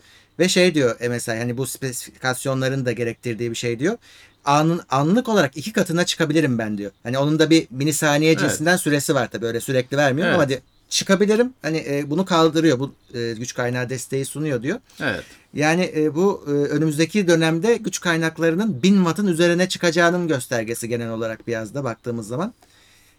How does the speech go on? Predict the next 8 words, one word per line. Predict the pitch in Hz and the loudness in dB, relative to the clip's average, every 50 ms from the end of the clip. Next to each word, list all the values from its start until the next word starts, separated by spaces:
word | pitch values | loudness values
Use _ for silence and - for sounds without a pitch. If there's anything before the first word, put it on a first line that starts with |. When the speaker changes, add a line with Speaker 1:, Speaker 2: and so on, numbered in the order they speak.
| _ _ - | _ _ -8
Speaker 1:
Ekran | 135 127 - 165 170 175 | -8 -2 0 0 0 2
kartlarının | - 160 147 147 - - 147 143 151 185 220 220 - - - 151 | 2 0 0 0 0 0 0 0 2 0 -2 -2 -6 -6 -4 -2
demek | 156 160 151 151 - - | 0 0 0 -2 -2 0
ki | 165 | 0
hani, | 151 156 160 | 0 0 0
e, | 156 - 139 135 135 139 135 - | -2 -4 -4 -4 -2 -4 -4 -6
işte | - - 131 117 | -8 -8 -8 -10
bu, | - | -12